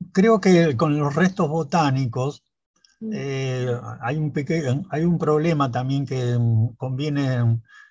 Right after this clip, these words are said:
Speaker 1: también tomar en cuenta. Si uno hace flotación con el material que uno va sacando, puede recuperar muchísimo material botánico, especialmente semillas chicas que se nos escapan de otra manera.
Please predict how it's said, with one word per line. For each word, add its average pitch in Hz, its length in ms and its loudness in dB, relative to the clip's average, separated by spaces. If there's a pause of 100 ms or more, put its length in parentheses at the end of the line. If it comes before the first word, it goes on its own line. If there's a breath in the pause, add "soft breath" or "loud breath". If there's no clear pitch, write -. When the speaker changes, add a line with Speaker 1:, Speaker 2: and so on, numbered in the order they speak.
(160 loud breath)
Speaker 1:
también 135 340 -4
tomar 139 300 -4
en 139 100 -4
cuenta. 120 560 -4 (340 soft breath)
Si - 200 -2
uno 196 120 4
hace 170 220 -2
flotación 160 800 -4
con 127 160 -4
el 120 140 -4
material 139 640 -4
que - 100 -16
uno 127 240 -6
va 120 560 -4
sacando, 170 760 -2 (260 loud breath)
puede 170 200 0
recuperar 156 760 -2
muchísimo 156 600 -4
material 143 440 -4
botánico, 135 640 -4
especialmente 131 580 -4
semillas 135 500 -2
chicas 160 400 -6 (380 loud breath)
que 135 100 -4
se 139 140 -6
nos 135 200 -2
escapan 143 480 2
de 135 100 0
otra 135 200 -2
manera. 120 540 0